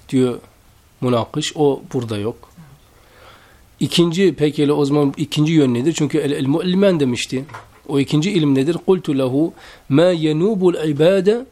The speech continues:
مِنْ فُرُوءِ الْفَرَائِضِ. مَا يَنُوبُ الْعِبَادَ مِنْ فُرُوءِ الْفَرَائِضِ. Yani kullara, yani o asıl,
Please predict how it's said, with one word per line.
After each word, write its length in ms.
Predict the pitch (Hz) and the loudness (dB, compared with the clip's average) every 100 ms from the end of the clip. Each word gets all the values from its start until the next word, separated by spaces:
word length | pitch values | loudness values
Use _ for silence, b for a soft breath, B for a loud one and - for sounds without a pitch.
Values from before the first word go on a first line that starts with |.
| _ - | _ 0
مِنْ 160 | 165 | 0
فُرُوءِ 440 | 156 156 151 233 175 | 0 0 0 2 0
الْفَرَائِضِ. 480 | - 127 110 113 104 - _ _ _ _ _ _ _ _ - - 143 | 0 -2 -2 -6 -12 -20 _ _ _ _ _ _ _ _ -20 -20 -14
مَا 240 | 123 135 139 | -6 -2 0
يَنُوبُ 420 | 135 131 160 185 170 | 2 4 2 2 0
الْعِبَادَ 480 | 151 135 131 160 180 208 156 | -2 -2 2 2 2 0 2
مِنْ 120 | 147 | -2
فُرُوءِ 580 | - 147 156 185 185 208 | -2 -2 2 2 2 -2
الْفَرَائِضِ. 500 | - 151 170 180 120 - _ b b b b | -2 2 2 0 -6 -16 _ b b b b
Yani 480 | 135 160 165 180 226 233 b b b _ | 0 2 2 2 0 -4 b b b _
kullara, 680 | - 175 175 165 180 233 254 _ _ _ - | -2 2 2 4 2 0 -8 _ _ _ -2
yani 180 | 143 156 | 0 2
o 120 | 160 | 2
asıl, 440 | 160 - 240 220 | -2 0 0 -2